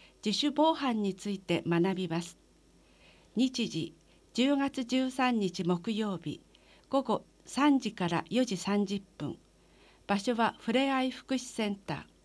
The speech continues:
定員五十名で、先着順、参加無料です。詳しいことは、伊達警察署生活安全課。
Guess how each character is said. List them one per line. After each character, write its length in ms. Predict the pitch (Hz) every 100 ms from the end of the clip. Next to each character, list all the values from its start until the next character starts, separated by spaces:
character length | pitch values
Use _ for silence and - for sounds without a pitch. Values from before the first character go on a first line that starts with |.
| _ _ _ - - - _
定 260 | - 269 285
員 240 | 262 262 233
五 180 | 233
十 280 | 240 269 262
名 240 | 220 185 156
で、 260 | 151 - - - -
先 320 | - 226 262 262
着 360 | 247 240 233
順、 300 | 220 214 202 -
参 300 | - 233 262
加 160 | 254
無 160 | 247 247
料 240 | 226 165
で 160 | 139 165
す。 120 | - - - _ _ _ _ - - -
詳 220 | 262 269
し 220 | - 269
い 40 | 240
こ 140 | 196
と 120 | 185
は、 200 | 170 160 - - - -
伊 40 |
達 320 | 208 - 285
警 260 | 285 269 269
察 260 | - 233
署 300 | - - 214 - _ _ _
生 260 | - 262 285
活 320 | 285 269 254 -
安 200 | 214 214
全 240 | 214 220 196
課。 260 | - -